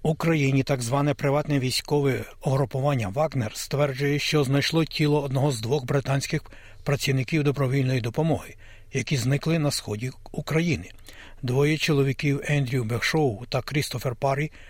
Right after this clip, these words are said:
були оголошені українською поліцією зниклими безвісти в понеділок. Поліція повідомила, що пара виїхала з міста Краматорськ до міста Соледар минулої п'ятниці вранці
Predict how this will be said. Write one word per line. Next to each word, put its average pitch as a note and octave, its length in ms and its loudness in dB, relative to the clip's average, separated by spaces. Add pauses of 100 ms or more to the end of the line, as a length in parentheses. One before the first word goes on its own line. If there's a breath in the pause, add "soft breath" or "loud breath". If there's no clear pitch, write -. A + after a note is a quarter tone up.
(260 loud breath)
були D3 220 2
оголошені E3+ 600 2 (160 loud breath)
українською C#3+ 640 0
поліцією D3 640 0
зниклими C#3+ 500 0
безвісти C3 560 -2
в D3 40 -4
понеділок. A#2 760 -2 (500 loud breath)
Поліція C#3+ 460 0
повідомила, C3+ 480 2
що C3+ 220 0
пара D3 480 0
виїхала C#3+ 560 -2 (180 loud breath)
з B2+ 100 -6
міста D3 360 0
Краматорськ C3+ 600 -2
до C#3 140 2
міста A#2 320 -2
Соледар C3+ 500 0 (340 loud breath)
минулої C3 380 0
п'ятниці D#3 500 -2
вранці D3 440 -2